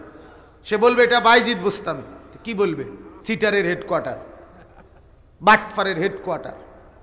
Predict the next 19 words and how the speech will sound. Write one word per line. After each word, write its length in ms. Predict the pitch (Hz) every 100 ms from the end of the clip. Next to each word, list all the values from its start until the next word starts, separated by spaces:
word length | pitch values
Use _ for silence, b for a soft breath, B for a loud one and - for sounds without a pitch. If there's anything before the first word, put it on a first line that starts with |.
| -
গাঞ্জাখোর, 600 | 185 202 185 180 - 180 -
ফুট্টাখোর, 560 | 202 - 202 170 165 - - - - -
বাবাখোর, 640 | 180 202 196 180 190 151
ডাইলখোর, 480 | 160 185 165 - 165 - - - - - - - - 147
জুয়ারি।" 380 | 226 240 175 139 - - - - - - - - _ -
আচ্ছা, 360 | 196 - 262 220 - - - - - -
শুধু 260 | - 240 277
এইটা 320 | 269 294 277
না, 120 | 185 - - - - - - - - -
ও 140 | 233
যে 300 | 233 226 254
একসাথে 760 | 277 294 269 262 - 294 320 262
জুয়া 280 | 285 277
খেলে, 280 | 226 240 170 - - - - - - -
একসাথে 600 | 208 254 - - 277 302
মদ 220 | 294 262 262 -
খায়, 200 | - 226 - - - -
এই 180 | 220 247 240 -
চারজন, 500 | - 247 247 208 233